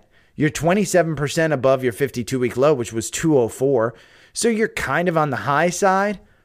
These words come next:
but I think for the long term, you're perfectly fine. The average target price is two sixty-five. Eh, it's a little bit, you know, extended. Two fifty is the most recent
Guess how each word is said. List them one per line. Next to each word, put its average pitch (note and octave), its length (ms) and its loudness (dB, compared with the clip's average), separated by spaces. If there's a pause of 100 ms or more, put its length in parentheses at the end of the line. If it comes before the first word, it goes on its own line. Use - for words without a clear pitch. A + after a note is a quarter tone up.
(160)
but D#3 120 4
I D#3 100 6
think E3+ 200 -4
for D3+ 100 0
the C3+ 100 0
long D3 320 2
term, G#3+ 280 -2
you're F#3+ 100 0
perfectly G3 500 -2
fine. F#3 300 2
The A#2 160 -8
average D#3 520 0
target D#3 360 -2
price D3+ 360 0
is A2+ 120 -6
two C3 200 -6
sixty-five. E3+ 920 -2 (640)
Eh, G4+ 40 -6 (240)
it's - 100 -4
a F3+ 60 2
little D#3+ 200 4
bit, C3 280 -4
you D#3+ 180 -4
know, A#2 60 -2
extended. C#3+ 680 -2 (320)
Two A3+ 180 0
fifty D#3+ 460 2
is C#3 100 -2
the C#3 80 -4
most B2+ 260 0
recent C3+ 520 -4